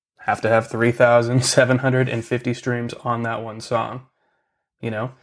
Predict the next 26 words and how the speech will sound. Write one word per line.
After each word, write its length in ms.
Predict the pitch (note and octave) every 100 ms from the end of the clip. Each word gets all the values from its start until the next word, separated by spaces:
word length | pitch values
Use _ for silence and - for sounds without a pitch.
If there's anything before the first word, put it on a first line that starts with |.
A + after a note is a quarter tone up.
| _ -
you 140 | A#2+
have 140 | A2+ A2
two 180 | F#3 G3+
songs. 480 | B2 G#2 - - - -
Okay, 380 | - - B2 D3+
all 140 | A#2 A2
of 80 | A#2
a 40 |
sudden 300 | - B2 B2
that 200 | B2 A#2+
got 400 | B2 A#2+ - -
cut 160 | - B2+
in 100 | B2
half. 420 | C#3 A2 - - _ _ _ -
You 80 | G#2+
need 200 | A2 A2+
seventeen, 520 | - B2 A#2+ A2+ B2 B2+
eighteen 340 | E3 E3+ C3+
hundred 300 | A#2+ A2+ A2
plays 300 | - A2 A2
on 160 | G#2 G#2+
each 140 | A2
song. 420 | - A#2 G#2+ A#2+ - _ _ _ - -
Cool, 260 | - G3 A2
you 340 | A2 A2+ A#2 -
download, 540 | B2+ A#2 A2+ A2+ A2+